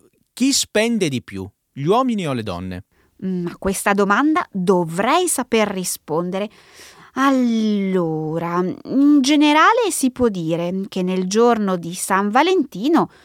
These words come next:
Speaker 2: le donne abbiano maggiori aspettative.
Speaker 1: Su questo non ti sbagli. E noi maschi italiani sappiamo bene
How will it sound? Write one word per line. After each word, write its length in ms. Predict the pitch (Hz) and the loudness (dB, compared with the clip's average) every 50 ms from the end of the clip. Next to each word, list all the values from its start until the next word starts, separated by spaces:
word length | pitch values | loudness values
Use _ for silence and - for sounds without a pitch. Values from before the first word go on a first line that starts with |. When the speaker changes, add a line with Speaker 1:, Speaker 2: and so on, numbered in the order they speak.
| _ _ _ _ _ _ _ _ - | _ _ _ _ _ _ _ _ -8
Speaker 2:
le 220 | - 196 214 247 | -2 0 0 2
donne 500 | 226 208 151 156 233 294 359 415 427 359 233 | 4 4 4 4 4 2 2 2 2 2 0
abbiano 680 | 190 185 190 196 214 262 330 403 403 277 202 180 175 | 0 0 -4 -4 -4 -4 -2 0 0 0 0 0 -2
maggiori 560 | 170 175 175 175 170 170 175 165 165 170 151 | -2 -2 -4 -4 -4 -4 -4 -4 -2 -4 -4
aspettative. 1000 | 160 175 - - - 185 180 - - 285 330 - 508 466 247 160 - 131 - - _ _ _ _ _ _ _ | -6 -6 -8 -8 -8 -8 -8 -6 -6 -6 -6 -4 -2 -2 -2 -2 -4 -8 -14 -16 _ _ _ _ _ _ _
Speaker 1:
Su 240 | - - - 117 - | -14 -10 -10 -6 -2
questo 640 | - 214 254 254 - - 156 131 123 117 110 104 98 - | -2 0 0 0 0 0 0 0 0 0 -2 -4 -8 -6
non 200 | - 127 135 127 | -2 -2 -2 -2
ti 120 | - - 110 | -2 -6 -8
sbagli. 580 | 98 101 85 - 76 76 78 80 80 87 87 - _ _ _ _ _ _ _ _ _ _ _ _ _ | -10 -10 -10 -10 -10 -10 -10 -10 -12 -12 -14 -14 _ _ _ _ _ _ _ _ _ _ _ _ _
E 120 | - 147 | -4 -2
noi 240 | 151 160 190 240 247 | 0 0 2 0 0
maschi 460 | 214 185 175 208 226 - - - 151 | 0 2 2 0 0 -2 -4 -8 -8
italiani 640 | 135 - 185 202 190 151 135 151 202 240 208 147 117 107 | -6 -4 -4 -2 0 0 0 0 0 0 0 -2 -2 -4
sappiamo 560 | - - 131 - - - 170 170 170 151 135 | -4 -6 -6 -6 -2 -2 0 0 2 0 2
bene 400 | 151 220 233 185 139 120 110 | 2 2 2 2 0 -2 -4